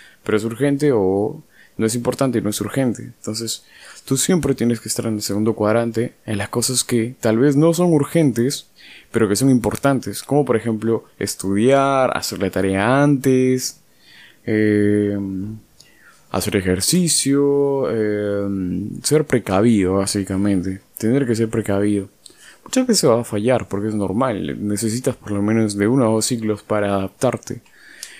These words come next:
a, a la universidad. Aparte de eso, que cuando llegas a la universidad hay demasiadas libertades. ¿A qué me refiero? Primero, obviamente estás en un grado superior de confianza con tu familia. Y,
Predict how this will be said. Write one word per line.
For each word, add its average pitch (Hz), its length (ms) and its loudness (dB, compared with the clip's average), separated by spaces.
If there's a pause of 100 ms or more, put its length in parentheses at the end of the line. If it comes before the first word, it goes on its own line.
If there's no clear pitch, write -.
(340)
a, 107 220 0
a 98 180 -2
la 104 100 0
universidad. 101 800 -2
Aparte 196 440 -2
de 147 200 4
eso, 131 380 -4 (360)
que 101 540 -2
cuando 104 240 0
llegas 135 280 2
a 135 40 -2
la 123 60 -2
universidad 101 800 -2
hay 107 160 -4
demasiadas 104 560 -2
libertades. 95 880 -6 (320)
¿A 104 100 -4
qué - 80 -2
me 123 80 2
refiero? 107 540 0
Primero, 120 500 2
obviamente 123 580 2
estás - 280 -4
en 107 120 0
un 113 140 2
grado 110 380 2
superior 113 760 0 (140)
de 98 80 -4
confianza 117 880 -2
con 104 220 -2
tu 107 80 -4
familia. 107 720 -2 (480)
Y, 113 100 -6